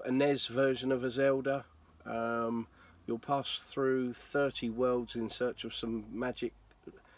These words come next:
in search of the magic goblet, uh, goblet, sorry.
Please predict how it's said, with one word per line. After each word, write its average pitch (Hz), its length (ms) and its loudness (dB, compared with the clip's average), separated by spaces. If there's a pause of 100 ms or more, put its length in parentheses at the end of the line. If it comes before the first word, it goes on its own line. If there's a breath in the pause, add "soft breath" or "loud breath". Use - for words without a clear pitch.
(260 loud breath)
in 117 120 -2
search - 380 0
of 123 180 0
the 117 100 0
magic 120 400 -4
goblet, 104 440 -4 (320)
uh, 123 160 -2
goblet, 107 420 -2 (140)
sorry. 101 340 -6